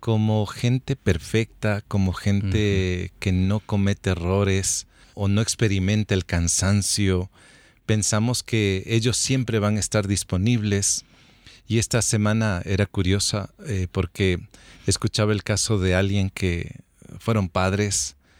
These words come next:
Speaker 1: y estaban un poco molestos porque no tenía la visita del pastor.
Speaker 2: Ujú.
Speaker 1: Y entonces es como que, eh, ante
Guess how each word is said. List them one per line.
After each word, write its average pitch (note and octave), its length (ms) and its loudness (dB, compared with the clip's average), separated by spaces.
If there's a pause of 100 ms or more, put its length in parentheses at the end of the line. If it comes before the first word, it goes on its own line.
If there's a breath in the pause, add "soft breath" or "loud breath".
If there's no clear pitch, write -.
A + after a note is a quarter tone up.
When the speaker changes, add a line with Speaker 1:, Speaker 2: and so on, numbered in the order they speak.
(360 soft breath)
Speaker 1:
y A#2 140 -2
estaban A2 340 0
un A2 120 0
poco G#2+ 240 -2
molestos G#2 480 0
porque - 280 -2
no G#2 160 2
tenía G#2 320 0
la G2+ 100 2
visita F#2 440 -2
del G#2 240 0
pastor. G2 680 0 (500 loud breath)
Speaker 2:
Ujú. F#2+ 160 -6
Speaker 1:
Y A2+ 100 0
entonces B2 440 0
es C3+ 100 0
como C#3+ 280 0
que, A2+ 320 -2 (480 loud breath)
eh, A2 320 -2
ante A2+ 380 0